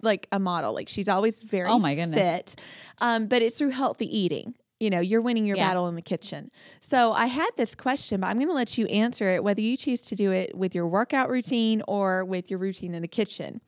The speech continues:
Speaker 1: That's why I asked that question. Is if your workout routine or your kitchen routine was summed up into the title of a book or a movie, what would it be?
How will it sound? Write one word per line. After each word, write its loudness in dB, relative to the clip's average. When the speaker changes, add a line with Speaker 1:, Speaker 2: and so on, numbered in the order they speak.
Speaker 1:
That's -6
why 2
I 2
asked 2
that -6
question. -4
Is 4
if 4
your 6
workout 2
routine 0
or 2
your 2
kitchen -2
routine 0
was -2
summed 0
up 0
into -2
the -2
title -2
of -4
a -6
book -4
or 0
a 2
movie, -2
what 4
would 6
it 2
be? 0